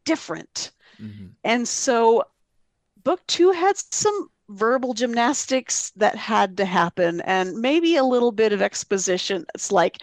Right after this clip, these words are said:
Speaker 1: "Um, actually, we've learned something
Speaker 2: <laughs>
Speaker 1: new. Ta-da!" Turns out.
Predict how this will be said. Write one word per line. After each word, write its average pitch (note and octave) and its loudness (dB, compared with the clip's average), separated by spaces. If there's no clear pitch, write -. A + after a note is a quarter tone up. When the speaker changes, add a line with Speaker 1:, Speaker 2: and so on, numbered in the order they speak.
Speaker 1:
"Um, C4 6
actually, A#3+ 0
we've D4+ 2
learned D4+ 4
something - 0
Speaker 2:
<laughs> A#4+ 8
Speaker 1:
new. B3+ 4
Ta-da!" C5 8
Turns A4 4
out. B3+ 4